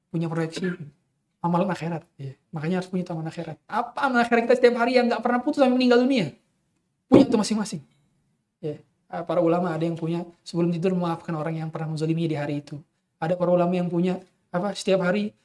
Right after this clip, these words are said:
menyedekahkan sebelum, sebelum tidur dia bawa apa? Bawa beras, apa, bukan bawa beras, bawa gandum,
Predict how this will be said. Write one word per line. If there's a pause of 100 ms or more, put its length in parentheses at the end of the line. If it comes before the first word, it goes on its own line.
(180)
menyedekahkan
sebelum, (240)
sebelum
tidur
dia
bawa
apa? (380)
Bawa
beras,
apa,
bukan
bawa
beras,
bawa
gandum,